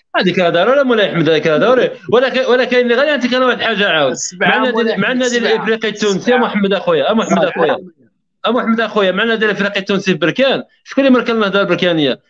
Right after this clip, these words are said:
Speaker 1: ماركا محمد عزيز وماركا لاباكوجو البونت الثاني وماركا محمد أخميس الله يرحمه مسكين، ماركا البونت الثالث.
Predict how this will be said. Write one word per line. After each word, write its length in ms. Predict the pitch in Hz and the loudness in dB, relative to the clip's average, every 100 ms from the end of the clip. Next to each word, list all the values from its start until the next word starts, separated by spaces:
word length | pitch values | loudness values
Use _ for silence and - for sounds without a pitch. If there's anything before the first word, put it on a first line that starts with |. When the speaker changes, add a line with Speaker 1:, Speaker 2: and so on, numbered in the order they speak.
| _ _ _ - | _ _ _ -4
Speaker 1:
ماركا 300 | 196 208 220 | -2 0 -2
محمد 360 | 220 220 202 | 0 2 2
عزيز 560 | 180 254 170 254 294 - - _ | 2 2 2 2 2 -2 -14 _
وماركا 560 | 185 202 202 208 202 196 | 0 0 2 0 2 2
لاباكوجو 540 | 226 220 220 208 170 208 | 2 0 2 0 2 2
البونت 240 | 202 196 | 2 0
الثاني 520 | - 214 226 294 294 - - | 0 0 2 2 -2 -8 -4
وماركا 340 | 202 214 202 214 | 0 0 -2 -2
محمد 340 | 202 202 185 | 0 0 0
أخميس 400 | 185 190 202 196 | -2 0 0 2
الله 160 | 202 202 | 2 2
يرحمه 260 | 165 196 | 2 0
مسكين، 400 | 185 - 285 254 - - | 0 0 0 0 -6 -4
ماركا 260 | 202 208 220 | -2 0 -2
البونت 260 | 208 196 | 0 -2
الثالث. 400 | - 185 143 - | -2 0 0 -4